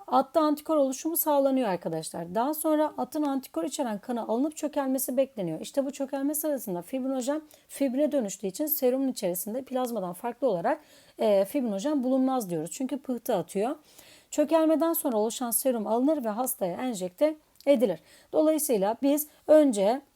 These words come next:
Hasta kişiden antijen alıyorum. Sonra ata veriyorum. Atın antikor oluşturmasını bekliyorum. Sonra bunun çökelmesi bekletiyorum. Sonra alıp bunu,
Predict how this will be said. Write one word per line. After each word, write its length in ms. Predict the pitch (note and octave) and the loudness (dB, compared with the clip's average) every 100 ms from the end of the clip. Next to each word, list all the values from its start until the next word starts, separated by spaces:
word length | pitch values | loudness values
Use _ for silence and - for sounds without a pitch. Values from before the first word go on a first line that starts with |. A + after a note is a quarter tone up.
| _ _ _ _ _ _ - - | _ _ _ _ _ _ -20 -6
Hasta 340 | C4 C#4 D4 | -2 0 -2
kişiden 260 | - B3+ B3 | -2 -4 -4
antijen 360 | A3+ - A3 | -4 -4 -2
alıyorum. 400 | F#3 F3+ E3 D#3 | 0 0 -2 -4
Sonra 280 | E3 C4 C#4 | -4 -2 0
ata 240 | C4 C#4+ A#3+ | -2 0 2
veriyorum. 440 | F#3 E3 D3 D4+ | 2 0 -2 -4
Atın 220 | B3+ C4+ C#4+ | -4 -2 -2
antikor 360 | C4+ - D4 | -2 0 4
oluşturmasını 640 | C4+ B3+ - A#3+ A#3 A#3+ | 4 2 -2 -6 -6 -4
bekliyorum. 300 | G#3 F#3 E3 | -4 -2 -4
Sonra 240 | E3+ C#4 C4+ | -2 -2 0
bunun 120 | C4 | -2
çökelmesi 560 | C4+ C4 B3 A#3 - G#3 | -2 -4 -4 -4 -4 -4
bekletiyorum. 520 | G#3+ C4+ D4 D4 D4+ | -4 -4 0 0 0
Sonra 300 | D4+ G#3 F3+ | -2 -2 0
alıp 400 | C4 C#4+ D4+ - | 2 2 0 -6
bunu, 300 | F#3 C4 | -4 -4